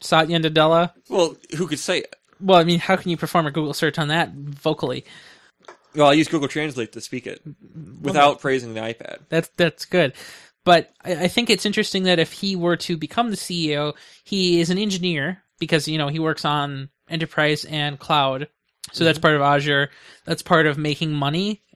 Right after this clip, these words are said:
Speaker 1: as you might have heard. Enterprise makes the money at the Microsoft.
Speaker 2: It, it does.
Speaker 1: So I think it would be good for that, but I wonder if that would endanger the consumer products that we really want to see Microsoft make, because as you might have heard,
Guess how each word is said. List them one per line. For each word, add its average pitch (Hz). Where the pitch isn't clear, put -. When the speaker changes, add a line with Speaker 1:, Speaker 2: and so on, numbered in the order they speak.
Speaker 1:
as 156
you 165
might 160
have 151
heard. 180
Enterprise 143
makes 143
the -
money 156
at -
the 165
Microsoft. 156
Speaker 2:
It, -
it 147
does. 160
Speaker 1:
So 190
I 180
think 190
it -
would 165
be 160
good 165
for -
that, 160
but 170
I 175
wonder 190
if 180
that 175
would 165
endanger 160
the 151
consumer 208
products 151
that 151
we 190
really 247
want 202
to 175
see 190
Microsoft 160
make, 240
because 143
as 147
you 147
might 139
have 135
heard, 185